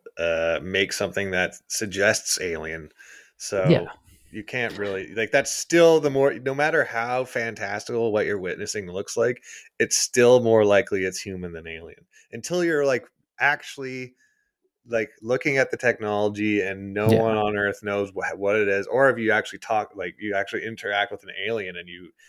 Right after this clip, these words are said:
Speaker 2: Yeah.
Speaker 1: I'd almost still have to be like, "Is this a s-,
Speaker 2: <laughs>
Speaker 1: some sort of, like, hologram C G I?
Speaker 2: Yeah.
Speaker 1: Like, am I
Speaker 2: Yeah.
Speaker 1: wearing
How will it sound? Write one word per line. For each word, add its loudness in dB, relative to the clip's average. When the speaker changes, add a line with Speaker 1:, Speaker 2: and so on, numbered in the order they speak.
Speaker 2:
Yeah. 6
Speaker 1:
I'd 6
almost -2
still 4
have 2
to -4
be -4
like, 0
"Is -8
this 0
a -6
s-, -2
Speaker 2:
<laughs> 4
Speaker 1:
some -20
sort 0
of, 0
like, -2
hologram 0
C -4
G -2
I? 8
Speaker 2:
Yeah. 4
Speaker 1:
Like, -2
am -8
I 4
Speaker 2:
Yeah. 4
Speaker 1:
wearing 2